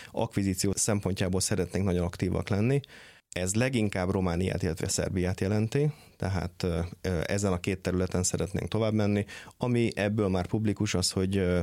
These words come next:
bejelentettük, hogy egy, ö, szerbiai silót, ö, szeretnénk megvásárolni, illetve résztulajdonosai lenni,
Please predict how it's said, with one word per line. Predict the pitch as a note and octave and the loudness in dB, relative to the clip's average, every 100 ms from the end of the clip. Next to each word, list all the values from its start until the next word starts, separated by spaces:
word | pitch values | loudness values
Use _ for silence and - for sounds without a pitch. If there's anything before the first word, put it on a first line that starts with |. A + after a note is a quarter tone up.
| F2 | 2
bejelentettük, | G2 F#2+ F#2 F#2 F2 F2 - | 2 2 2 0 -2 -4 -2
hogy | F2+ G2 | -2 0
egy, | G2 F#2 G2+ | 0 -2 0
ö, | F#2+ F2+ F#2+ F2 E2 | 0 0 0 0 0
szerbiai | - F#2+ - F#2+ F#2 F#2+ - - - | 0 0 0 0 0 -2 -4 -16 -12
silót, | - - G#2+ A2+ - - | -4 0 2 0 -2 -2
ö, | G2+ | 0
szeretnénk | - A2 A2 G#2 G#2+ | 0 0 0 0 2
megvásárolni, | G#2 G2+ G2 G#2 G#2 G#2 G#2 G2 - - - | 2 0 0 0 2 2 0 -2 -6 -20 -6
illetve | G2 F#2+ F#2+ | -2 0 0
résztulajdonosai | F#2+ G2 G2+ G2 G2+ G2 - G2 | 0 0 0 2 2 0 2 2
lenni, | G2 F#2+ F#2+ | 2 2 2